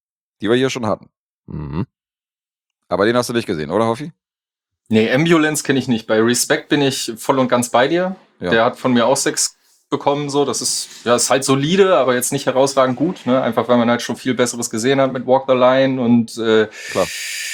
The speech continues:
Speaker 3: äh, Ray und solchen Geschichten, ne?
Speaker 1: Die beiden
Speaker 3: Aber
Speaker 1: sind zum Beispiel bessere Kandidaten, ja.
Speaker 2: Mhm.
Speaker 3: Ja, aber schlecht ist halt auch nicht. Also,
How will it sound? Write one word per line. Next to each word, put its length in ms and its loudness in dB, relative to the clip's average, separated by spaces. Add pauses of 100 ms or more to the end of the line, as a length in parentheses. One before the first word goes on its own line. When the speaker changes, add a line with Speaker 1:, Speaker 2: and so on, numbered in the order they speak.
(340)
Speaker 3:
äh, 560 2
Ray 380 4
und 160 2
solchen 240 0
Geschichten, 420 -2
ne? 260 0 (120)
Speaker 1:
Die 80 -10
beiden 260 0
Speaker 3:
Aber 200 0
Speaker 1:
sind 80 -4
zum 120 -12
Beispiel 260 -2
bessere 300 -2
Kandidaten, 420 -10
ja. 80 -14
Speaker 2:
Mhm. 220 -6
Speaker 3:
Ja, 200 0
aber 180 0
schlecht 320 -2
ist 120 0
halt 200 2
auch 200 0
nicht. 300 -10
Also, 480 -4